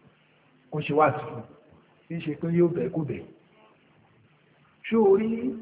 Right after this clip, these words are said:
ní tí wọ́n èlé ó fi ṣera, tí ń fi ṣera wọn, ọ̀pọ̀ ju tí ń fi ṣe ẹni ẹlẹ́ni lọ.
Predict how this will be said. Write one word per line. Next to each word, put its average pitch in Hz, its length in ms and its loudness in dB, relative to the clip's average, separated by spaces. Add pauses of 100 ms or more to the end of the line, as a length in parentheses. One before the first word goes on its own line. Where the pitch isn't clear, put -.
(160)
ní 190 160 -2
tí 247 120 4
wọ́n 233 200 6
èlé 165 180 6
ó 190 120 6
fi - 160 -4
ṣera, 156 340 -4
tí 196 140 -4
ń 208 80 4
fi 196 160 0
ṣera 165 320 2
wọn, 160 180 -4 (420)
ọ̀pọ̀ 165 240 -2
ju 160 160 -4
tí 180 120 -2
ń 180 80 2
fi 190 100 0
ṣe 175 160 0
ẹni 160 120 0
ẹlẹ́ni 156 340 2
lọ. 143 160 0